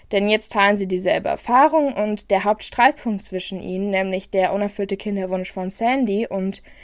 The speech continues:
die Schwangerschaften von Josie, ist quasi irrelevant geworden, weil jetzt sind sie ja beide schwanger.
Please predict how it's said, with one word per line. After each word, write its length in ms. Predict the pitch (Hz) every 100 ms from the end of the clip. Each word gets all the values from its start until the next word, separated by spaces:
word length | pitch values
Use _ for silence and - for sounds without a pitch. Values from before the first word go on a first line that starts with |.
| - _ -
die 320 | 202 202 196 -
Schwangerschaften 920 | - 190 208 208 196 196 - 196 190
von 260 | 190 185
Josie, 640 | 185 180 262 - 196 208 240 - - - -
ist 260 | 214 214 - - 202 -
quasi 380 | 196 185 202
irrelevant 640 | 214 214 208 190 180 180 180
geworden, 420 | 185 - - -
weil 160 | - -
jetzt 120 | 196
sind 140 | 233
sie 100 | 233
ja 60 | 330
beide 300 | 254 180 -
schwanger. 380 | - - -